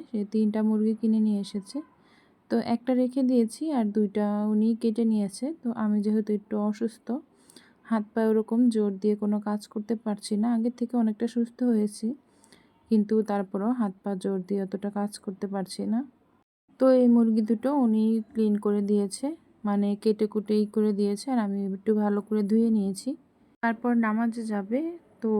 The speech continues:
যাওয়ার আগে মুরগিগুলোকে ভালোভাবে ম্যারিনেট করে রেখে যাচ্ছে। এখানে পুরো একটি লেবুর রস দেওয়া হয়েছে, যেহেতু আস্ত দুটো মুরগি এখানে, আর সাথে লবণ আর বেশ কিছু রোস্টের মশলা দিয়ে খুব ভালোভাবে মেখে নিচ্ছে।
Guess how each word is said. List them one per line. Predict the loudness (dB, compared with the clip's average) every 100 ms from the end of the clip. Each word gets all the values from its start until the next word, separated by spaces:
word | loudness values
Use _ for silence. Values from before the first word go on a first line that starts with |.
| 0
যাওয়ার | -2 0 0 -2
আগে | -2 0
মুরগিগুলোকে | 2 2 2 0 -2 -4 -2
ভালোভাবে | -2 0 -2 -2 -2
ম্যারিনেট | -2 0 -2 -4
করে | -4 -4
রেখে | -2 -4 -6
যাচ্ছে। | -6 -6 -8 -10 -10 -18 -20 -20 -20 -6
এখানে | -2 2 2
পুরো | 2 0 2
একটি | 2 2 0
লেবুর | 2 2 0 -2
রস | -4 -2
দেওয়া | -2 -2
হয়েছে, | -2 -4 -2 -2
যেহেতু | 0 -2 -4 -4 -4 -4
আস্ত | -6 -8 -6
দুটো | -2 0 0
মুরগি | -2 -4 -4 -6
এখানে, | -4 -4 -2 -4 -8 -20 -20 -20 -20 -8
আর | -4 -2
সাথে | -2 -4 0
লবণ | 0 0 -2 -2 0
আর | 0 -2 -6 -6
বেশ | -6 -6
কিছু | -8 -8 -2
রোস্টের | 0 0 0 0
মশলা | 0 -2 -4
দিয়ে | -2 -4
খুব | -2 -4
ভালোভাবে | -2 -4 -2 -4 -2
মেখে | -2 -2 -2
নিচ্ছে। | -2 -4 -8 -8